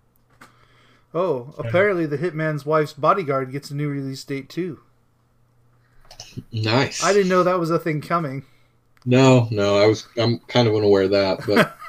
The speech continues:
Speaker 1: <laughs>
Speaker 2: I'm sure it'll be funny. But, I mean, the first one was funny.
Speaker 1: Yeah. Um,
Speaker 2: All right. And the final bit of news, I think I put this here.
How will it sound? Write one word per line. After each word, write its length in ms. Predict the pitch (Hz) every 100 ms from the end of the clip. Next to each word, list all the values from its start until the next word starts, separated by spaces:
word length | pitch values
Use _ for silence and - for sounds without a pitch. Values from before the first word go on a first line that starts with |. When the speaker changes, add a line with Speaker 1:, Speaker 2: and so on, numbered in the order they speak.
| - _ _ _ -
Speaker 1:
<laughs> 720 | - _ _ - _ _ -
Speaker 2:
I'm 140 | 135
sure 160 | - 160
it'll 120 | 135
be 80 | 113
funny. 480 | - 104 101 104 110
But, 320 | 107 - -
I 60 | 120
mean, 140 | 123
the 80 | 104
first 300 | - 117 -
one 120 | 107
was 100 | 95
funny. 360 | - 87 87 107 - - - - _ - _ _ _ _
Speaker 1:
Yeah. 260 | 156 143 135 - - - - - - - - - - - - - - - - - - - - - - -
Um, 60 | 175
Speaker 2:
All 360 | 175 175 170
right. 360 | 170 123 - - - _ _ - -
And 220 | 113 120 120
the 60 |
final 260 | 117 156 147
bit 140 | 139
of 80 | 127
news, 340 | 123 120 113
I 100 | 123
think 160 | 123 131
I 80 | 139
put 180 | 151 143
this 140 | 147
here. 280 | 160 156 156